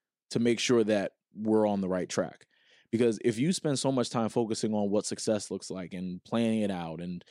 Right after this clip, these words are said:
and strategizing, but you end up taking no action, well, you're kind of proving the doubters right. But if you are able to, again, have grace for people with a vision,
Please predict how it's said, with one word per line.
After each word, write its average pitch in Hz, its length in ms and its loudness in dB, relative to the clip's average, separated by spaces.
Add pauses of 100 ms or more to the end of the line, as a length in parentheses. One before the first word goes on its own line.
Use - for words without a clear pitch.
(140)
and 101 100 -6
strategizing, 92 840 -2 (220)
but 123 100 0
you 147 120 4
end 151 80 2
up 127 80 0
taking 107 280 -2
no 95 140 -2
action, 98 520 -2 (540)
well, 123 160 4
you're 120 160 2
kind 180 220 2
of 147 80 0
proving 123 380 2
the 104 60 0
doubters 98 440 0
right. - 280 -16 (760)
But 127 100 4
if 123 140 0
you 180 200 6
are 147 60 4
able 123 280 4
to, 107 420 2 (320)
again, 107 240 0
have 101 200 -4
grace 123 280 2
for 147 100 -2
people 127 400 2
with 110 140 2
a 92 60 0
vision, 123 480 2